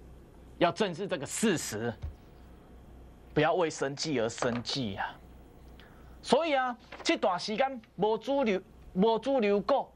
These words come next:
没有主流股，那么相对来讲，你就留现金啊，才不会怎样。下一波行情上去的时候，哎，真的行情真的是上去了，可是涨的不是你手上的股票，那就很糟糕。那现在有没有主流的浮现？我就告诉你没有。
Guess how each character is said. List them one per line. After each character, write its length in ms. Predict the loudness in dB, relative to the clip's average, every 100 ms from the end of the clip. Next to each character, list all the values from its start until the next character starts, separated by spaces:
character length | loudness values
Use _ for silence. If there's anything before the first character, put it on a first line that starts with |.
| -4
没 120 | 0
有 100 | 0
主 240 | -2 -6
流 180 | 0 2
股， 200 | 0 -4 -12 -16 -20 -20 -20 -20 -2
那 100 | 0
么 60 | 2
相 160 | 2
对 140 | 2 2
来 140 | 2
讲， 200 | 0 -4 -8 -8
你 100 | -2
就 140 | 2 2
留 180 | 2
现 240 | 0 0 0
金 200 | 0 2
啊， 120 | 2
才 140 | 2 2
不 100 | 2
会 80 |
怎 80 | 2
样。 140 | 0 -2 -10 -2
下 180 | 0
一 20 | 2
波 140 | 2
行 120 | 2
情 140 | 0 2
上 180 | 0
去 100 | 2
的 60 | 0
时 100 | 0
候， 100 | -2 0
哎， 80 | 0 -2 -12
真 180 | -2 0
的 80 | 0
行 160 | -2 -4
情 120 | -2
真 100 | 0
的 80 | 0
是 140 | 0
上 180 | 0 0
去 160 | -2
了， 140 | -6 -6 -12 -20 -20 -8
可 100 | -2
是 140 | 0 2
涨 160 | 0
的 80 | -2
不 120 | -6
是 140 | -4 -2
你 100 | -2
手 160 | -2
上 120 | -2 -2
的 80 |
股 120 | -2 -4
票， 160 | -2
那 160 | 2 2
就 160 | 2
很 280 | 0 0 -2
糟 260 | 2 2 2
糕。 240 | 0 -2 -4 -18 -4
那 100 | 0
现 180 | 0 0
在 140 | 0
有 100 | 0
没 120 | 2 2
有 60 |
主 180 | 2 0
流 100 | 2
的 120 | 2
浮 120 | 0 0
现？ 180 | 2
我 120 | 2 2
就 100 | 2
告 140 | 2
诉 100 | 0
你 120 | -2
没 180 | 0 2
有。 200 | 2 0